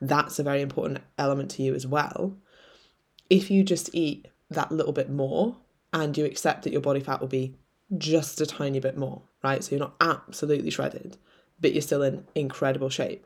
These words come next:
Now, if there's ever a point where you're like, "Oh, me and my wife are going on holiday,"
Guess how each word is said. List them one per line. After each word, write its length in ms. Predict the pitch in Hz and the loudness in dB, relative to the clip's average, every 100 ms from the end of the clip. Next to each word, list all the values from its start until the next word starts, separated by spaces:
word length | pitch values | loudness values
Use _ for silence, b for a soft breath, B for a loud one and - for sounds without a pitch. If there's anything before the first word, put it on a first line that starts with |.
| - | 0
Now, 220 | 147 131 - | 2 2 0
if 100 | 143 | 2
there's 160 | 147 | 0
ever 220 | 143 151 | 2 0
a 60 | 147 | 0
point 240 | 143 139 | 0 -2
where 100 | 139 | 0
you're 80 | 143 | 2
like, 240 | 135 131 - | 2 2 0
"Oh, 160 | 311 | 2
me 140 | 247 254 | 4 4
and 80 | 254 | 6
my 60 | |
wife 220 | 233 240 | 4 2
are 40 | 208 | 2
going 180 | 190 175 | 2 2
on 60 | |
holiday," 480 | 185 247 151 - 143 | 4 4 4 0 -4